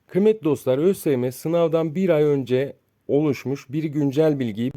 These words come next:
bir sınavda sorduğunu gördüm. Ama onun dışında sınava bir ay kala oluşmuş bir güncel bilgiyi sorduğunu görmedim. Ve benim tahminimde,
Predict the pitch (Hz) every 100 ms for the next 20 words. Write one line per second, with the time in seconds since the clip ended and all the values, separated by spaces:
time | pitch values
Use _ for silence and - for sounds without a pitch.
0 | 131 180 147 135 131 131 143 151 147 120
1 | 131 139 127 98 127 - _ - 175 170
2 | 180 180 147 - 127 127 139 151 160 160
3 | 147 165 151 143 139 143 135 117 - 110
4 | - 143 139 143 131 151 139 117 113 -
5 | 151 151 123 139 151 143 143 104 92 160
6 | - 170 160 190 196 175 143 123 117 113
7 | 135